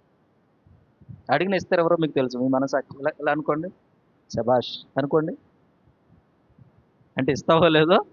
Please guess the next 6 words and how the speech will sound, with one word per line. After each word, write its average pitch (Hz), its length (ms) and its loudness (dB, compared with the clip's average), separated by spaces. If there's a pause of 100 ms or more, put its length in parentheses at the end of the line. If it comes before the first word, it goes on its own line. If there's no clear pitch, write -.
(240)
నీకు 165 140 -4
తెలుసు, 143 300 -2
శభాష్. 131 500 2 (1120)
కానీ 202 120 0
ఇవన్నీ 214 180 2
పట్టించుకోకూడదు. 202 640 -2